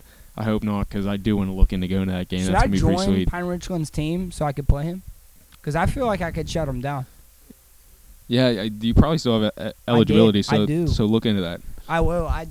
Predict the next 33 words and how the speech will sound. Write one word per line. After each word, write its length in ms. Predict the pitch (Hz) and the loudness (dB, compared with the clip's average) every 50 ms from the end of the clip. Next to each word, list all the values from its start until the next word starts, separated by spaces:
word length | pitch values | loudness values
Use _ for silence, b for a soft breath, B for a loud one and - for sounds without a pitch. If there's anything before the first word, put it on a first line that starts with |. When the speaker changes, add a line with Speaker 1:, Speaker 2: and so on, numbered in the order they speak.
| - - - | -10 -10 -8
Speaker 2:
I 200 | - 160 175 180 | -6 -6 -6 -4
know. 540 | 180 180 180 175 175 175 170 165 156 165 - - | -4 -4 -4 -4 -4 -4 -4 -4 -4 -4 -4 -4
I 220 | - - 208 214 | -4 -2 -2 -4
know. 520 | 208 208 202 202 202 202 196 185 160 139 120 | -4 -6 -6 -4 -2 -2 -2 -2 -2 -4 -8
He 140 | 127 143 165 | -8 -10 -10
goes 220 | 170 175 170 - | -10 -10 -12 -10
for 100 | - 170 | -8 -6
that 180 | 165 156 151 - | -6 -6 -6 -4
three. 180 | - 165 160 156 | -4 -2 -2 -2
I'll 100 | 156 147 | -2 -4
swat 720 | - - - 135 - - - 156 185 202 202 202 185 175 | -4 -6 -8 -8 -8 -8 -8 -4 0 2 2 2 2 0
him 280 | 170 196 202 196 196 | 0 0 0 0 0
like 200 | 185 180 170 - | -2 -4 -4 -6
you've 120 | 180 175 170 | -6 -6 -4
never 240 | 175 180 175 180 | -4 -4 -2 -4
been 180 | 180 175 170 160 | -4 -4 -4 -4
swatted 400 | - - 165 156 160 160 160 151 | -4 -4 -4 -2 -2 -4 -6 -6
before. 400 | 147 151 - - 160 160 151 135 - B B B B B B - | -8 -8 -6 -4 -2 -2 -2 -2 -4 B B B B B B -4
And 360 | 180 190 208 226 247 262 254 | -2 -2 0 0 -2 -4 -6
Speaker 1:
What's 680 | - - - - - - - - - - - - - - | -8 -16 -20 -20 -20 -20 -20 -20 -20 -20 -20 -10 -4 0
Speaker 2:
drop 140 | 170 156 156 | 2 6 6
Speaker 1:
your 80 | 147 | 8
Speaker 2:
a 40 | - | 10
fi-, 40 | 123 | 10
Speaker 1:
vertical? 280 | 117 110 98 95 92 87 | 10 10 10 8 6 4
Speaker 2:
drop 260 | - - 175 160 147 | 4 2 0 2 2
a 60 | 143 | 0
fifty 340 | - - 151 143 - - 135 | 0 -2 -6 -6 -4 -6 -6
on 160 | 131 127 127 | -4 -4 -4
him. 100 | 127 131 - | -6 -4 -2
Speaker 1:
What's 140 | 117 113 - | -2 0 0
your 80 | 117 | 0
vertical? 380 | - 101 - - 85 87 - | 2 2 0 0 0 -4 -6